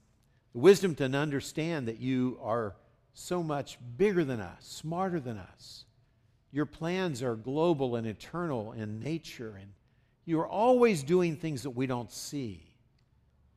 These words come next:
Thank you that your angels are coming and going and that you are at the head of the ladder giving them orders. And thank you that you let us be a part of the story in spite of our own sin.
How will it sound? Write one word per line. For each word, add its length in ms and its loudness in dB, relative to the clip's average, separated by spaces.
Thank 200 -2
you 140 0
that 260 -2
your 220 -2
angels 500 0
are 120 -2
coming 440 -4
and 160 -4
going 420 -2
and 160 -4
that 120 -10
you 340 0
are 220 -4
at 180 -10
the 100 -4
head 280 -4
of 80 -2
the 100 0
ladder 400 0
giving 280 0
them 120 -2
orders. 680 -4
And 100 -16
thank 240 -2
you 60 0
that 200 -2
you 120 -4
let 220 0
us 260 -2
be 160 0
a 40 0
part 280 -2
of 60 -2
the 60 -6
story 520 -2
in 100 -6
spite 380 -8
of 100 -4
our 160 -4
own 240 -6
sin. 360 -12